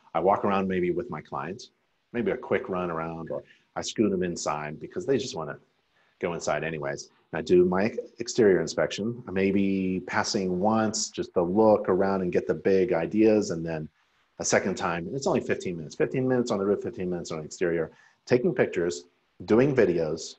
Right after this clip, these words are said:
of major defects or things that my client may wanna see that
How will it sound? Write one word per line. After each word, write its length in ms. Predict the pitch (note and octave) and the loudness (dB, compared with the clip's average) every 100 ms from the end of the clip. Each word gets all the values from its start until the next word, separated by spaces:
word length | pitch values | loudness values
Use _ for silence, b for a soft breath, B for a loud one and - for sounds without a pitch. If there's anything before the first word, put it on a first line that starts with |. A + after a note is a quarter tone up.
| _ _ _ _ _ _ _ _ - | _ _ _ _ _ _ _ _ 0
of 260 | F#2+ - | 0 0
major 240 | B2 A2+ A2 | 0 2 2
defects 640 | E2+ F2 - C#2 - - _ _ _ _ _ - | 0 -4 -4 -6 -8 -16 _ _ _ _ _ -6
or 100 | F#2+ | -4
things 320 | - G#2 G2+ | -2 -2 2
that 260 | F#2+ F2 - B B - | 2 0 -4 B B -10
my 80 | |
client 320 | F#2 B2+ F#2+ D#2+ | -4 0 -2 0
may 220 | F2+ F2 - | -2 -2 -4
wanna 280 | F2+ G2 F#2+ | -4 -2 -2
see 300 | - G#2 F2 | -4 -4 -4
that 220 | D#2+ D2+ | -4 -6